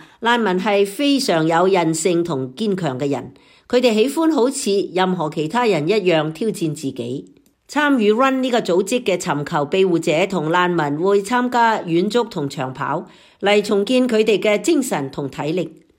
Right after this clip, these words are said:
Run 志願者艾莉諾爾話，佢嘅名字係艾莉，佢認識咗羅斯。六個月嚟，佢睇到咗佢嘅長跑取得咗幾大嘅進步。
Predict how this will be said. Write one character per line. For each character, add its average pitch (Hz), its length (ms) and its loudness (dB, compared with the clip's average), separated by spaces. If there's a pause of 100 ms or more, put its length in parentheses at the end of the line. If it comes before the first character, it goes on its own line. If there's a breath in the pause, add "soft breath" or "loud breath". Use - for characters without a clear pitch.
Run 339 300 2
志 262 140 -2
願 214 200 2
者 196 120 0 (180)
艾 185 220 2
莉 175 200 0
諾 190 120 2
爾 165 240 -4
話， 143 240 -6 (200 loud breath)
佢 269 140 2
嘅 294 80 2
名 175 240 2
字 190 140 -4
係 185 280 0
艾 156 140 0
莉， 147 380 -4 (100)
佢 226 100 0
認 220 260 4
識 277 120 -2
咗 202 140 2
羅 202 180 -4
斯。 - 340 -6 (380 soft breath)
六 247 140 2
個 269 160 2
月 226 140 2
嚟， 143 220 -2 (240 loud breath)
佢 320 120 -2
睇 330 180 2
到 370 80 4
咗 359 260 2
佢 208 200 2
嘅 220 100 0
長 143 260 -4
跑 180 240 -2
取 226 200 0
得 247 120 0
咗 190 260 0
幾 190 180 2
大 160 160 0
嘅 156 100 -6
進 147 260 -4
步。 143 300 -8